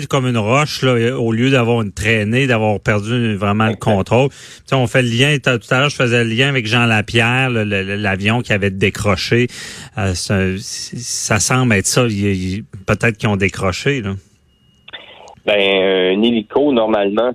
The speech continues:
Speaker 2: c'est, c'est, c'est différent d'un avion. C'est, c'est, c'est décroché, c'est quand on perd de la vitesse. Euh, quand on, on parle surtout de le terme décrochage dans, dans, dans un avion, qu'il y a
Speaker 1: Mhm.
Speaker 2: plus de vitesse pour tenir l'avion, euh, suffisamment, euh,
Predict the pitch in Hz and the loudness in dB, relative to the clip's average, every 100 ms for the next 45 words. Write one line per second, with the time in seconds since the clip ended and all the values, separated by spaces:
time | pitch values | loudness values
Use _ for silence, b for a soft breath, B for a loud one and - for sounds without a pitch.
0 | - 101 - 98 95 92 - 92 - 98 | -2 -4 0 2 2 0 -4 -10 -6 0
1 | 101 107 107 95 98 92 95 104 104 - | 0 2 0 0 0 0 -2 -2 -2 -4
2 | 101 - - 98 92 107 104 107 95 - | -4 -6 -8 -6 -4 -2 -2 0 0 0
3 | 113 110 107 101 101 95 98 - 117 110 | 0 0 0 0 2 2 0 0 0 0
4 | 104 104 98 - 110 110 - 98 92 110 | -2 -2 -4 -2 -2 -2 -4 -4 -2 0
5 | 98 101 101 98 98 95 110 107 110 123 | 2 2 0 -2 -2 0 0 -2 -8 -4
6 | 113 101 110 104 107 - 95 110 117 113 | -2 0 0 0 -2 0 0 2 0 0
7 | 98 95 - 95 98 98 98 98 98 95 | 0 -2 -2 -2 0 0 0 0 0 -2
8 | - 104 - B B B - 101 98 104 | 0 0 -2 B B B -2 0 2 0
9 | 101 - - - 120 - - 90 - 113 | -2 -12 -10 -2 -2 -2 -6 -6 0 0
10 | 107 117 110 98 92 101 107 113 - - | 2 2 2 0 0 0 0 -2 -6 -12
11 | 50 - - - 101 98 107 113 - 92 | -12 -10 -8 -6 -2 0 2 0 -2 -6